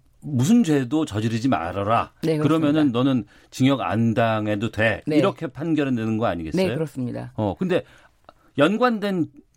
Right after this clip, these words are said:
Speaker 1: 범죄 말고 어떤 범죄라도 저지르면
Speaker 2: 음.
Speaker 1: 안 되는 거죠?
Speaker 2: 고의 범죄입니다. 그러니까
Speaker 1: 아.
Speaker 2: 예를 들면 과실범의 경우에는
Speaker 1: 예.
Speaker 2: 어, 포함되지 않고요. 실효되는, 집행유예가 실효되는 것에 포함되지 않고요.
Speaker 1: 음.
Speaker 2: 고의범에 의한해서만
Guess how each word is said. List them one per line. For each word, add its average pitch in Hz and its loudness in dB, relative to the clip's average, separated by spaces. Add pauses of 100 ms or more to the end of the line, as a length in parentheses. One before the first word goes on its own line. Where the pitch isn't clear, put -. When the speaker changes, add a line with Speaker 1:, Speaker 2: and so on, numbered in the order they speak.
(120)
Speaker 1:
범죄 165 0
말고 143 0 (100)
어떤 170 4
범죄라도 143 -2
저지르면 117 0
Speaker 2:
음. 92 2
Speaker 1:
안 90 -2
되는 95 -2
거죠? 73 -8 (140)
Speaker 2:
고의 285 6
범죄입니다. 120 -4
그러니까 196 0
Speaker 1:
아. 160 2
Speaker 2:
예를 185 2
들면 190 -2
과실범의 202 0
경우에는 135 -2
Speaker 1:
예. 95 -2 (140)
Speaker 2:
어, 143 -4
포함되지 233 0
않고요. 151 -8
실효되는, 247 -2
집행유예가 190 -2
실효되는 220 0
것에 165 -4
포함되지 208 -2
않고요. 156 0
Speaker 1:
음. 101 0
Speaker 2:
고의범에 214 4
의한해서만 226 0